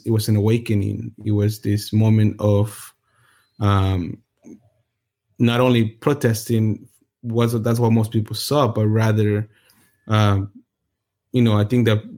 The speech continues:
that the, the fire was being nurtured, you know, like, that sacred fire that was in the middle of the camp, and, and all those people coming from all over the world. And, you know, obviously there was,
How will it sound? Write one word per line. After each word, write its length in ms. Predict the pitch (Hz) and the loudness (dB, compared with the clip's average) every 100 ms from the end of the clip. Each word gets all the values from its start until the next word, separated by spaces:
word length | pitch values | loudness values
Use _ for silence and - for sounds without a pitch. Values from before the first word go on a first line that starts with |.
| - _ | -20 _
that 220 | 143 104 104 | -2 0 2
the, 160 | 104 101 | 0 -2
the 100 | - | -6
fire 320 | 104 123 131 113 | -2 2 2 4
was 220 | 110 107 | 2 2
being 180 | 107 104 | 0 0
nurtured, 440 | 107 - - 113 | 0 -4 -10 -8
you 100 | 107 | -2
know, 160 | 107 104 | -2 -2
like, 300 | 104 101 107 | -4 -6 -2
that 160 | 107 | -4
sacred 320 | 107 107 110 | -2 -4 -4
fire 320 | - 107 104 101 | -2 0 2 2
that 120 | 101 | 2
was 220 | 101 101 | 0 -2
in 180 | - 107 | -2 0
the 80 | 101 | 2
middle 280 | 101 104 101 | 2 2 0
of 60 | 101 | -2
the 60 | |
camp, 440 | 101 98 98 104 107 _ _ - _ - | -6 -6 -4 -6 -8 _ _ -20 _ -2
and, 180 | 110 85 | 0 2
and 140 | 107 | 2
all 100 | 107 | 2
those 160 | 110 107 | 2 0
people 260 | 117 110 | -2 -2
coming 280 | 104 107 107 | -2 0 0
from 220 | 107 104 | 0 -2
all 120 | 101 104 | 0 0
over 160 | 104 | 0
the 120 | 101 | -2
world. 480 | 101 101 101 101 101 - | -2 0 0 0 -4 -4
And, 400 | 104 101 101 104 _ _ _ _ _ _ _ _ _ _ | -2 0 0 -6 _ _ _ _ _ _ _ _ _ _
you 120 | - 165 | 0 2
know, 140 | 127 | 4
obviously 360 | 117 110 107 113 | 2 2 0 2
there 120 | 110 | 2
was, 200 | 110 | 2